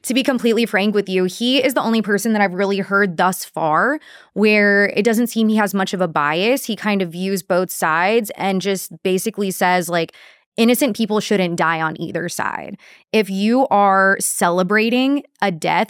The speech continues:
on either side, you're wrong. And I fear for the future. Is, are we gonna have a World War Three?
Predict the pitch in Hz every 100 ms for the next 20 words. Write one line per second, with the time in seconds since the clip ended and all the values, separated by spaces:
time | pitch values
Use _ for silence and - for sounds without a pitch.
0 | - 185 175 175 185 190 175 185 196 185
1 | 175 170 196 - - 139 - - - -
2 | 190 190 196 202 190 208 202 - 190 180
3 | 175 170 - 233 285 359 _ _ _ _
4 | - 214 190 214 202 208 214 202 190 190
5 | 185 180 - 254 277 269 269